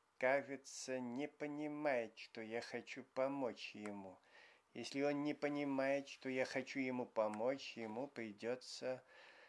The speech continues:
проходить лечение трудным способом. Это благоразумный подход. Даже в случаях родовспоможения, родовспоможения.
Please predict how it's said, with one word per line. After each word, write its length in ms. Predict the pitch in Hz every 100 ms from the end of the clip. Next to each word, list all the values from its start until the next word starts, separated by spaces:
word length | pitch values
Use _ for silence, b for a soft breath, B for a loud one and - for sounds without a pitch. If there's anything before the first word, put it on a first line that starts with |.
| B _
проходить 680 | 120 113 - 110 104 117 120
лечение 840 | 113 110 104 - 131 120 117 120 120
трудным 600 | - 131 160 147 101 95
способом. 1000 | 92 - - 110 101 - 107 98 95 90 - _ _ _ _ - - _ - _ _ _ _ _ - - B B B _
Это 680 | - 131 160 - - 160 156 151
благоразумный 1000 | 117 110 107 104 101 110 135 131 131 123
подход. 580 | 113 113 - - 110 101 - - - - _
Даже 500 | 123 131 151 147 160
в 80 | 147
случаях 680 | - 123 147 135 - 131 127 - B B B -
родовспоможения, 3000 | 110 117 143 139 135 147 147 139 - _ _ - - - - - 127 135 135 131 - 143 156 120 110 104 95 90 82 - -
родовспоможения. 2000 | 104 110 117 120 120 117 - - - 113 113 113 101 123 143 110 98 92 87 82